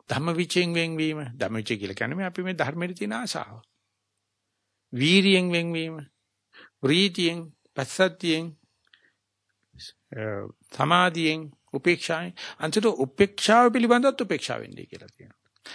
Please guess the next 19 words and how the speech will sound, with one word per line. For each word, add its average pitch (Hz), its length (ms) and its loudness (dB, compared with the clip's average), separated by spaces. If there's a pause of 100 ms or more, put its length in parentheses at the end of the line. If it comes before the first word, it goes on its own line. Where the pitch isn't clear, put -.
(100)
ආ, 143 300 0
නිතෙන්ට 165 420 -4
යනකොට 143 260 -2
තමයි 131 300 0
තේරෙන්න 127 280 -2
පටන් 131 260 0
ගන්නවා 123 220 0
මේ 120 200 -2
සතිය 139 500 -2 (3000)
හැවහලනවා, 110 760 2 (500)
අටපොලක 151 540 -2
හැවහැලෙනවා. 98 640 -6 (880)
ඔය 127 120 -2
බොජ්ජංග 135 440 2
මට්ටමට 131 400 0
ගියාට 117 220 2
පස්සේ 117 180 -8
තමයි 147 240 -2
සතිය 120 460 -4